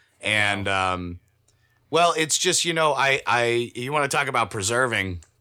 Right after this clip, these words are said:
Speaker 1: uh, <laughs> you know, you wanna talk about preserving what the past was. I mean, we started collecting, James and I both started collecting stuff back when we were really young, um, from ColecoVision all the way up to current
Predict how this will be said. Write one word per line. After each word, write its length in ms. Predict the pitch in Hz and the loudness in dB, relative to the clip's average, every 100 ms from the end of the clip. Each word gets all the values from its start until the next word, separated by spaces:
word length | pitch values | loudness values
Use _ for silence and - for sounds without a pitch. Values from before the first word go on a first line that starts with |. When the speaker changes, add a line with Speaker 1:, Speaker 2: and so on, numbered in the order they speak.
| _ _ _ _ _ - | _ _ _ _ _ -4
Speaker 1:
uh, 580 | 104 98 95 92 90 92 _ _ | 0 0 0 -4 -6 -8 _ _
<laughs> 240 | _ _ 80 | _ _ -8
you 260 | 80 143 | -4 -2
know, 180 | - - - | -2 -4 -4
you 120 | 151 | -2
wanna 120 | 151 | -2
talk 160 | 156 143 | -2 0
about 200 | 139 123 | 0 -2
preserving 680 | 117 110 123 120 110 107 - | -2 -2 0 0 -2 -6 -10
what 320 | 95 107 110 | -6 -4 -4
the 80 | - | -6
past 400 | 95 104 101 - | -4 -2 -2 -4
was. 480 | 101 127 113 95 85 - | -2 0 0 -2 -6 -6
I 160 | 95 | -6
mean, 240 | 117 107 95 | -6 -8 -8
we 140 | 120 | -6
started 360 | - 127 113 95 | -4 -2 -4 -6
collecting, 560 | 104 107 101 107 95 | -4 -4 -4 -6 -4
James 300 | 90 107 107 | -2 -2 -2
and 80 | 104 | -2
I 120 | 98 | -2
both 320 | 82 104 156 - | -2 -2 -2 -2
started 320 | 107 85 82 | -4 -4 -6
collecting 400 | 95 92 98 90 | -6 -6 -6 -8
stuff 380 | - 92 90 - _ _ _ _ _ _ | -4 -2 -2 -6 _ _ _ _ _ _
back 220 | 85 85 107 | -4 -2 -4
when 140 | 104 | -6
we 80 | 98 | -6
were 180 | 98 87 | -6 -6
really 340 | 85 92 95 | -6 -6 -6
young, 460 | 92 101 110 90 90 _ _ | -2 0 0 -2 -12 _ _
um, 520 | 90 95 90 87 87 - | -4 -2 0 -2 -6 -12
from 280 | - 98 92 | -6 -6 -6
ColecoVision 840 | - 107 110 117 104 104 95 98 | -10 -8 -6 -4 -4 -4 -6 -6
all 200 | 90 95 | -2 -2
the 100 | 98 | -2
way 160 | 95 98 | -2 0
up 280 | 98 - - | -2 -6 -10
to 500 | 101 95 95 95 101 _ | -6 -4 -4 -8 -12 _
current 420 | - 107 107 95 | -8 -6 -6 -8